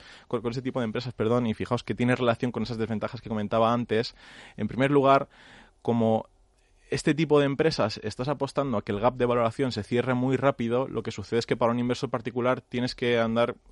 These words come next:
rotándolas constantemente de tu, dentro de, de tu cartera. Si tienes una alta rotación de cartera, vas a pagar bastantes comisiones. Por esa alta rotación y, y estás pasando constantemente por, por, por caja, por, por Hacienda, y estás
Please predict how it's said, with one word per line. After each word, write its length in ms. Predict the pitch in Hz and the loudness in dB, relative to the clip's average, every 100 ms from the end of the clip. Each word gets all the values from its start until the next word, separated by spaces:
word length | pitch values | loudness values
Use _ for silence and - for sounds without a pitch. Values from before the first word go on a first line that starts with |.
| - | -12
rotándolas 560 | 107 110 131 131 127 | -6 -2 0 2 2
constantemente 600 | - 117 131 120 120 123 120 | 0 -2 0 0 0 2 2
de 80 | |
tu, 160 | 110 107 - | 0 -4 -6
dentro 540 | 117 120 120 113 - - | -4 -2 0 0 -2 -4
de, 220 | 113 104 - | -2 -2 -4
de 160 | - | -8
tu 80 | 104 | -4
cartera. 460 | 110 107 190 165 - - - - - | -2 0 2 2 0 -8 -20 -20 -16
Si 180 | - 131 | -4 0
tienes 220 | 123 147 | 4 4
una 200 | 147 139 | 4 4
alta 220 | 143 139 139 | 4 4 2
rotación 340 | 139 139 139 | 2 0 0
de 80 | 139 | 2
cartera, 520 | 139 - 151 165 220 - - - - _ - - - | 2 4 4 4 0 -14 -20 -20 -20 _ -20 -20 -2
vas 280 | 117 123 135 | 2 4 4
a 80 | |
pagar 200 | 120 123 | 6 8
bastantes 300 | 120 123 120 | 8 6 0
comisiones. 640 | - 104 123 147 101 - - - - - - | 0 0 4 2 2 -4 -14 -20 -20 -20 -2
Por 140 | 117 | 2
esa 180 | 135 143 | 4 6
alta 200 | 139 143 | 6 6
rotación 720 | 143 139 135 160 170 147 110 - | 4 4 4 4 4 4 -2 -4
y, 240 | 113 113 | -2 0
y 200 | 110 113 | 2 0
estás 420 | 107 113 - 127 | 0 -2 0 0
pasando 360 | - 139 147 123 | 0 0 0 0
constantemente 840 | 117 113 131 131 147 151 123 107 | 0 2 0 2 2 2 2 0
por, 440 | - 101 104 104 | 0 -2 -2 -4
por, 320 | 107 98 98 104 | -2 0 0 0
por 160 | 104 | 2
caja, 300 | 139 - 135 | 2 4 2
por, 320 | 113 104 104 | 4 2 2
por 160 | 101 220 | 2 2
Hacienda, 500 | - 135 131 135 - - | 2 2 2 0 -4 -8
y 100 | 107 | -6
estás 280 | - 107 | -2 -4